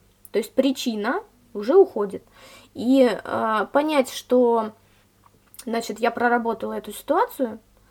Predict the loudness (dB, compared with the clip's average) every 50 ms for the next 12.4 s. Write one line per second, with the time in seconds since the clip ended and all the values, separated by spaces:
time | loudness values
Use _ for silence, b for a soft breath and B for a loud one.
0 | b b b _ 0 0 0 2 0 -2 -2 -2 -2 -2 0 0 0 0 -2 -4
1 | -8 -10 -8 -8 -4 -2 -2 -2 0 0 2 4 4 4 4 2 0 -2 -6 -4
2 | -4 -4 -6 -4 -6 -6 -6 -6 -6 -8 -10 -12 -6 -2 0 0 0 2 0 0
3 | 0 2 2 2 2 4 4 4 2 0 0 2 2 4 4 2 0 0 _ 0
4 | 0 0 -2 -6 -10 -8 -4 0 0 0 0 0 -2 -6 -6 -4 -4 -4 -4 -4
5 | -4 -4 -6 -4 -4 -4 -4 -4 -4 -4 -6 -4 0 2 2 4 4 2 0 -2
6 | -2 -4 -2 -2 0 0 -2 -2 -4 -8 -10 -10 -10 -6 -4 -2 -2 -2 -2 0
7 | 0 0 0 0 -2 -6 -8 -10 -12 -12 -8 -8 -4 -4 -4 -4 -4 -6 -6 -6
8 | -8 -8 -10 -8 -6 -6 -6 -6 -8 -6 -6 -8 -4 -4 -4 -4 -2 -4 -4 -4
9 | -4 -4 -4 -6 -8 -12 -20 -20 -20 b b b b b b b b b b b
10 | b 0 0 0 0 0 -2 -2 -2 0 0 2 2 2 2 0 -4 -6 -6 -6
11 | -4 0 0 0 0 -2 0 0 0 0 0 -2 0 0 2 2 2 4 4 4
12 | 4 4 2 2 2 2 2 2